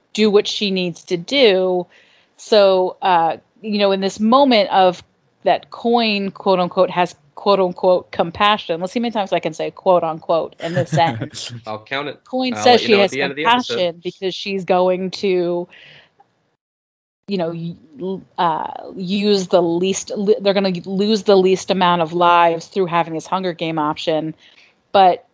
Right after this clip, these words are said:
Speaker 1: really, like, this showing the same amount of ruthlessness, but under a different lens.
Speaker 2: Oh,
Speaker 1: to,
Speaker 2: yeah, 'cause
Speaker 1: to
Speaker 2: it's gonna be
Speaker 1: gain
Speaker 2: the
Speaker 1: power.
Speaker 2: Capitol kids now, so it's different. Yeah.
Speaker 1: Yeah.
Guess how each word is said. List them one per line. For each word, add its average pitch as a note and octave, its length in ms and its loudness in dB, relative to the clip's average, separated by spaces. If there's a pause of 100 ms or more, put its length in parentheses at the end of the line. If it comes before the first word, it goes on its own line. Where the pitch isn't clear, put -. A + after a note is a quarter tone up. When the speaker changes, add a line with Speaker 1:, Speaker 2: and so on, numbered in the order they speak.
Speaker 1:
really, F#3+ 540 4
like, D#3+ 280 -4 (380)
this F3 560 -4
showing F#3 360 2
the F3 60 -4
same G3 340 -4
amount F3 340 2
of D#3+ 160 -4
ruthlessness, E3+ 840 -2
but - 160 -4
under F3+ 420 2
a E3 80 -2
different D#3+ 420 -4
lens. D#3 640 -2 (400)
Speaker 2:
Oh, C#3 60 -2
Speaker 1:
to, C#3 60 2
Speaker 2:
yeah, A2+ 140 2
'cause - 120 -12
Speaker 1:
to G#3+ 60 -2
Speaker 2:
it's - 120 -6
gonna - 140 0
be B2 80 0
Speaker 1:
gain A#2 80 0
Speaker 2:
the E3 60 -6
Speaker 1:
power. A3 120 2
Speaker 2:
Capitol A2+ 300 -4
kids G#2 320 -10
now, F2+ 180 -14
so G2+ 220 -14
it's F#2+ 100 -16
different. G2 380 -10 (200)
Yeah. G2+ 220 -12 (520)
Speaker 1:
Yeah. G#3 400 4